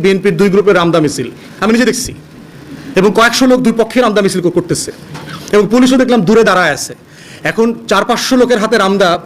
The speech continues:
পাঁচজন পুলিশ গাড়িতে এসে কি করবে আসলে? মানে আপনার ক-, মানে করার তো এখতিয়ার, মানে আপনি করতে চাইলেও তো করতে পারবেন না। এরপর পুলিশের একটা বড় অংশ হচ্ছে ছাত্রলীগ, ওরা তো খেলা দেখতেছে, কার্টুন দেখতেছে। আরে ব্যাপক, ব্যাপক সার্কাস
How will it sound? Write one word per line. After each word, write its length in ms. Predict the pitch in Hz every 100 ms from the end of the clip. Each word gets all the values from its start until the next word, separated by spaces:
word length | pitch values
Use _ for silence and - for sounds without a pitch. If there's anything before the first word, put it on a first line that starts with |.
| -
পাঁচজন 300 | 175 165 214 208
পুলিশ 180 | 208 151
গাড়িতে 200 | 170 185 190
এসে 100 | 190
কি 80 | 254 208
করবে 160 | 135 123
আসলে? 200 | - - - - - - - - - - - -
মানে 120 | 151 147
আপনার 160 | 202 202
ক-, 140 | 175 170
মানে 100 | 165
করার 180 | 180 202 -
তো 40 | 208
এখতিয়ার, 380 | - - 226 156
মানে 100 | 156 165
আপনি 100 | 190
করতে 160 | 202 247 220
চাইলেও 200 | 208 226
তো 40 | 226
করতে 140 | 202 190
পারবেন 180 | 143 131
না। 40 | 139
এরপর 160 | - 214 214
পুলিশের 240 | 214 226 202
একটা 120 | 185
বড় 80 | 196 208
অংশ 100 | 202 214
হচ্ছে 140 | 220 202
ছাত্রলীগ, 320 | 185 170 123 - - -
ওরা 100 | 190
তো 40 | -
খেলা 140 | 226 214
দেখতেছে, 280 | - 175 127 202
কার্টুন 220 | 202 226
দেখতেছে। 300 | 202 - - 113 - -
আরে 120 | 175 196
ব্যাপক, 200 | 175 - 151
ব্যাপক 200 | 180 202 185
সার্কাস 240 | 180 220